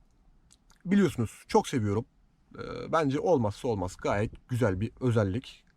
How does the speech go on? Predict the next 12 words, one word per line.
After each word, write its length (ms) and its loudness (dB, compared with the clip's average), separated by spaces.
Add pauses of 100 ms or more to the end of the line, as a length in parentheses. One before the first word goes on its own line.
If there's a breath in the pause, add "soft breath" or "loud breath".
(380)
Kamera 480 6
bence 680 2
çok 220 2
kaliteli 400 2
mi? 80 2
Çok 240 0
kaliteli 380 0
değil 160 2
ama 120 0
kaliteli 460 4
diyebilirim. 400 0
Yani 260 2